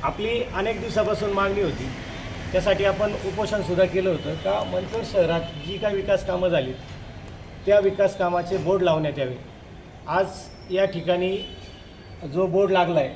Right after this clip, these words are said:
तो बोर्ड आहे देवकी प्लाझा रस्त्याच्या दुतर्फा ते डॉक्टर खुडेपर्यंत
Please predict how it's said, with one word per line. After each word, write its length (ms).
तो 60
बोर्ड 260
आहे 200
देवकी 360
प्लाझा 440
रस्त्याच्या 460
दुतर्फा 460
ते 140
डॉक्टर 300
खुडेपर्यंत 800